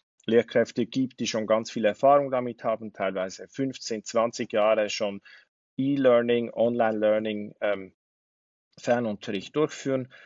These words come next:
Und diese Erfahrungen möchte ich punktuell auch einbringen und euch ein paar Hinweise geben, was sich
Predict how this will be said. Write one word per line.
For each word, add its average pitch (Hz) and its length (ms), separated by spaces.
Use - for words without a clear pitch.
Und 117 240
diese 135 180
Erfahrungen 117 560
möchte 110 260
ich - 120
punktuell 117 420
auch 104 180
einbringen 120 540
und 104 100
euch 104 160
ein 113 140
paar 110 200
Hinweise 110 440
geben, 101 320
was 101 180
sich - 200